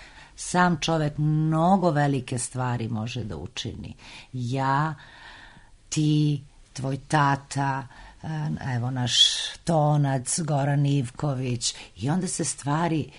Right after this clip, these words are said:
šire. Malo, malo, pomalo, pa postane veliko. Koje je bilo prvo mesto s akcijom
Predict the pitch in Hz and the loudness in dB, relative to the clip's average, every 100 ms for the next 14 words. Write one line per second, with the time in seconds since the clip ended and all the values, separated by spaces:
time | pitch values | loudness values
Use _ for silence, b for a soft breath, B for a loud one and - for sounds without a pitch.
0 | B B - - 175 180 143 - - - | B B -2 2 4 4 2 -2 -10 -18
1 | - - - - _ _ - - _ - | -20 -20 -20 -20 _ _ -20 -20 _ -12
2 | - 139 151 175 196 208 202 185 147 - | -2 2 4 6 6 6 4 2 -2 -6
3 | 135 151 160 165 175 165 160 - - 123 | 0 2 2 2 0 -2 -4 -6 -8 -2
4 | 123 135 147 165 170 156 120 - 113 - | -2 0 2 2 0 -2 -6 -8 -6 -4
5 | 123 120 - 127 120 90 85 67 - - | -4 -4 -6 -2 -2 -4 -6 -8 -12 -14
6 | - - b b b b 170 214 214 139 | -16 -16 b b b b 4 6 6 4
7 | 147 180 180 123 - 165 170 151 117 117 | 4 4 4 2 0 2 2 2 2 2
8 | 156 175 - 127 120 139 143 151 - 139 | 4 2 0 -6 -4 0 -2 -2 -6 -4
9 | 120 | -4